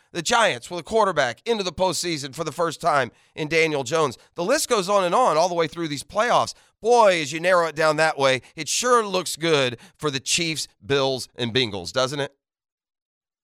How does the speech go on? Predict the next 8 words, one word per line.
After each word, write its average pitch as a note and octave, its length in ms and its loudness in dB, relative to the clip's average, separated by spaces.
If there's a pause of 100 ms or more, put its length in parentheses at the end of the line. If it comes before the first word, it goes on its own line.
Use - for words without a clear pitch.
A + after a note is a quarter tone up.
(2250)
Chiefs, A#3+ 520 -4 (280)
Bills, G3 600 0 (440)
Bengals. C3 600 0 (680)
Quarterbacks D#3 500 4
that D#3+ 100 -2
have D3 100 0
been D3 220 0
there, C#3+ 380 0